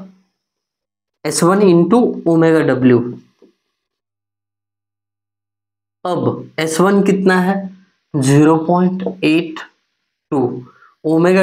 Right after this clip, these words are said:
W मतलब water का unit weight कितना होता है साहब, नाइन पॉइंट एट वन। करो इससे multiply तो कितना मिलेगा देखते हैं, ज़ीरो पॉइंट एट टू into नाइन पॉइंट एट वन। तो ये हो गया एट पॉइंट ज़ीरो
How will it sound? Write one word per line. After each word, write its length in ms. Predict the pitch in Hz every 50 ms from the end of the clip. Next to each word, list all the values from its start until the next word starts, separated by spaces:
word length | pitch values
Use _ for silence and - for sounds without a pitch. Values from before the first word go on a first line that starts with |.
| 180 160
W 300 | 156 - - 131 123 120
मतलब 360 | 147 160 156 - 190 185 147
water 320 | 127 127 127 127 - 180 180
का 100 | - 208
unit 300 | - 185 180 185 160 170
weight 300 | 160 143 123 - - - -
कितना 260 | - 160 147 - 190
होता 240 | 196 190 185 190 202
है 100 | 202 202 196
साहब, 440 | - 208 185 156 135 120 - - - _ _ _ _ _ _ _ -
नाइन 520 | 123 123 123 127 139 160 185 185 185 185 185
पॉइंट 380 | 185 185 190 196 190 190 - -
एट 200 | 185 180 185 139
वन। 240 | 123 120 113 120 - _ _ _ _ _ _ _ _ -
करो 140 | 175 180 185
इससे 260 | 180 185 185 190 190
multiply 580 | 185 175 165 165 160 180 165 - 175 170 170 190 185 190 - - - _ _ _ _ _ _ _ _ _ _ -
तो 60 | 147
कितना 380 | 143 165 156 - 165 156 160 165
मिलेगा 340 | 160 160 156 160 160 160 160
देखते 380 | 147 143 139 135 - - - 160
हैं, 180 | 156 156 175 175 180 - _ _ _ _ _ _ _ _ -
ज़ीरो 360 | 139 131 135 139 143 147 156
पॉइंट 360 | 151 - 165 160 160 160 156 - - 151
एट 220 | 160 165 165 - _ -
टू 100 | - 131 127 123 127 131 156
into 380 | 156 165 180 170 175 - 139 127 127 131
नाइन 260 | 131 139 147 151 160 160 - -
पॉइंट 340 | 139 139 156 156 - - -
एट 260 | 170 180 180 - -
वन। 80 | - -
तो 1300 | - - _ _ _ _ _ _ _ _ _ _ _ _ _ _ _ _ _ _ _ _ _ _ - 151
ये 100 | 147 151
हो 140 | 156 156 151
गया 140 | 147 165 170
एट 260 | 151 151 143 147 - -
पॉइंट 220 | 156 160 165 156 135
ज़ीरो 320 | 131 131 135 143 165 190